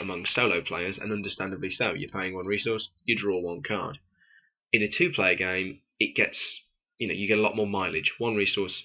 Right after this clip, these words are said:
each player draws a card, that's two cards. Uh, the important thing I see about this card is that it's a non-law deck card that lets you draw cards.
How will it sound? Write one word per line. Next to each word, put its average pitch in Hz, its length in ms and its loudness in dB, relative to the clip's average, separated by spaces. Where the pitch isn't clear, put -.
each 110 180 0
player 95 140 2
draws 87 200 -2
a - 40 -8
card, 101 260 -2
that's - 160 -6
two 90 240 -4
cards. 76 360 -6
Uh, 95 80 -4
the 127 80 6
important 156 380 4
thing 135 160 4
I 117 100 -2
see 104 160 0
about 95 200 -2
this - 200 -4
card 95 320 -4
is 98 200 -6
that 101 100 0
it's 80 340 -4
a 98 120 0
non-law 110 1000 0
deck 92 360 -2
card 90 340 -8
that - 140 -2
lets - 220 0
you 85 60 -4
draw 90 220 -6
cards. 82 400 -8